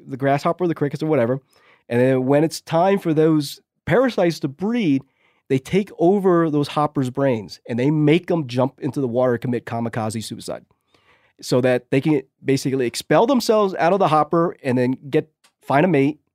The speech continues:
lay eggs in the grass, and the cycle starts all over again, because when the water level drops,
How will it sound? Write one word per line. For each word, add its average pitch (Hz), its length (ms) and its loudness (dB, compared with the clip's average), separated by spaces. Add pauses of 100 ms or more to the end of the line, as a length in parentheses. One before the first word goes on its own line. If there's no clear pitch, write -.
(240)
lay 127 220 2
eggs 151 240 0
in 165 80 0
the 160 80 0
grass, 127 320 0
and 123 100 -8
the 101 60 -10
cycle 123 260 -8
starts 120 260 -6
all 123 120 -2
over 117 80 -2
again, 113 160 -4
because 107 180 -8
when 110 140 -4
the 104 40 -6
water 147 240 0
level 180 200 0
drops, 180 420 -4